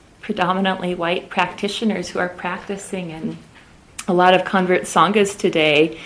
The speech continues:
you know, they, there's, there's a way that, that, that we, that we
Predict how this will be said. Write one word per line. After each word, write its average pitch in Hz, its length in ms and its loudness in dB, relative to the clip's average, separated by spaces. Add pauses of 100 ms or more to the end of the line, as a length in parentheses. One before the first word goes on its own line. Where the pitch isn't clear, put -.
(880)
you 190 80 -2
know, 175 100 0
they, - 220 0
there's, 202 440 2
there's 185 300 0
a 190 40 -4
way 196 220 6
that, - 240 -2
that, 175 180 -4
that 180 140 0
we, 190 160 -2
that 185 340 -2
we 185 400 0